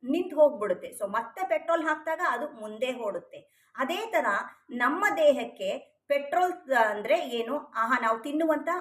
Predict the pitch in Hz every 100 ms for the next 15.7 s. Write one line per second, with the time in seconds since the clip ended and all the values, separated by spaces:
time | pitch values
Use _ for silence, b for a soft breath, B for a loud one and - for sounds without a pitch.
0 | - 214 214 233 214 175 - - 269 -
1 | 247 285 370 359 339 339 320 311 311 381
2 | - B B - 269 359 359 415 403 285
3 | 254 254 226 208 202 330 359 349 - 294
4 | - 403 330 262 214 202 254 294 - _
5 | - 262 269 254 240 208 196 180 170 170
6 | - 247 330 370 339 302 254 294 269 269
7 | 277 370 359 226 220 202 190 214 359 -
8 | 381 - 269 269 233 220 208 214 330 330
9 | 262 170 240 330 381 269 330 B B -
10 | 220 185 269 381 359 294 285 302 - 240
11 | 269 349 294 233 294 - 233 196 190 165
12 | 160 - - _ _ _ - 320 285 285
13 | 403 427 302 - - 240 285 320 240 170
14 | 247 294 - 381 381 349 311 302 311 294
15 | 269 269 277 262 240 202